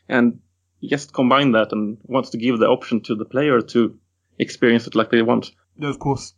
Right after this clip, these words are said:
Speaker 2: we've mentioned it earlier, but this is coming out on three systems at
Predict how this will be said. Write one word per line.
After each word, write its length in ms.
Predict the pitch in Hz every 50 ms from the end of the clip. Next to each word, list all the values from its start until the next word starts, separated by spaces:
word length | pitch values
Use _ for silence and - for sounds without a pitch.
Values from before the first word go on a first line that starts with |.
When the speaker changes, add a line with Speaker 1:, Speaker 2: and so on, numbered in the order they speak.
| -
Speaker 2:
we've 140 | 110 113 104
mentioned 360 | 113 117 113 104 - 110 98
it 120 | 113 110 -
earlier, 340 | 101 101 101 104 101 101 101 - _ _ _ _ -
but 160 | - 110 104 107
this 280 | 113 120 110 - -
is 80 | - -
coming 280 | - - 113 110 104
out 220 | 95 95 95 98 98 - _ _ _ -
on 140 | 101 98 95
three 640 | - - - - 104 101 101 101 98 98 95 _ _ _
systems 760 | - - - 104 90 - - - 95 92 90 90 - - _ _ _ _ _ _ _ _ -
at 220 | - 92 90 -